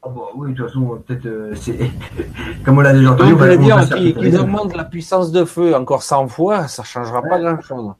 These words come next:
Speaker 1: Oui, ça finira
Speaker 2: Et,
Speaker 1: peut-être
Speaker 2: euh,
Speaker 1: comme ça, hein, hein. Au final, on va, on, on va se faire péter la gueule, hein, tout seul comme des grands.
Speaker 2: Ouais, mais quelque part, euh, ils s'en foutent. Après moi, on s'en fout,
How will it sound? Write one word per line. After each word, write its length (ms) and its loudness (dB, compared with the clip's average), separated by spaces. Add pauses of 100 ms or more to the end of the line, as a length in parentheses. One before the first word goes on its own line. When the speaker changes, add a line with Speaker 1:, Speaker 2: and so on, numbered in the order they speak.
(240)
Speaker 1:
Oui, 100 2
ça 120 -6
finira 280 2
Speaker 2:
Et, 60 4
Speaker 1:
peut-être 120 4
Speaker 2:
euh, 20 0
Speaker 1:
comme 100 4
ça, 180 2
hein, 120 0 (160)
hein. 300 -2
Au 100 4
final, 360 4
on 60 0
va, 180 4
on, 200 2
on 20 4
va 120 4
se 40 -2
faire 160 0
péter 220 -2
la 120 0
gueule, 220 0
hein, 100 -8 (120)
tout 80 -4
seul 180 -2
comme 160 0
des 120 2
grands. 260 0 (100)
Speaker 2:
Ouais, 340 2
mais 200 2
quelque 240 2
part, 380 4
euh, 180 2
ils 80 -6
s'en 180 -2
foutent. 300 -8 (180)
Après 320 -2
moi, 500 -2 (460)
on 40 -20
s'en 200 -10
fout, 220 -6